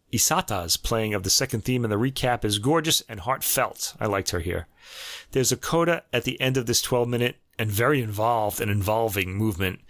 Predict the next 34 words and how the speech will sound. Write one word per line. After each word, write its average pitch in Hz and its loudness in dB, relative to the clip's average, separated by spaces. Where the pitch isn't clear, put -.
It - -4
ends 131 0
in 110 0
a 98 -4
dance-like 98 -2
mode. 101 -2
Second 180 0
movement, 175 2
Allegro 131 2
Scherzando, 156 2
has 123 -2
a 117 0
quasi-aggressive 139 0
bouncing 117 0
rhythm 98 0
to 113 2
it. - -2
The 143 0
years 233 4
these 165 2
two 165 4
have 147 0
spent 147 0
playing 143 0
together 120 2
is 110 0
audible 120 2
in 110 -2
this 110 2
movement. 104 -2
They 110 -2
telegraph 131 0
each 113 -2
other's, 110 0